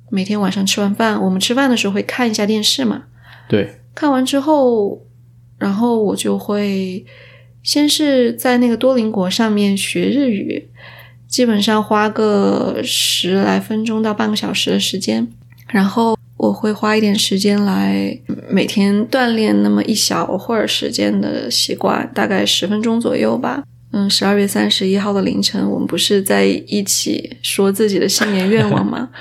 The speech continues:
Speaker 2: <laughs> 是。
Speaker 1: 然后我也说了，我希望我能够一周至少五天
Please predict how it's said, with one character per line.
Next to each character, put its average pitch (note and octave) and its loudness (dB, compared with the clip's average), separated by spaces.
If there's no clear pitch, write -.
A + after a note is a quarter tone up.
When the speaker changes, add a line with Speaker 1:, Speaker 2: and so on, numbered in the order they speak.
Speaker 2:
<laughs> - -14
是。 - 0
Speaker 1:
然 G3 2
后 F#3+ 4
我 G3 4
也 G3 2
说 G3+ 0
了， G3+ 2
我 G3 0
希 G#3 -4
望 G#3 0
我 G#3 0
能 - -4
够 G#3 -4
一 A#3 2
周 A#3+ 2
至 A#3+ -2
少 G#3+ 2
五 A3+ 0
天 A#3 -2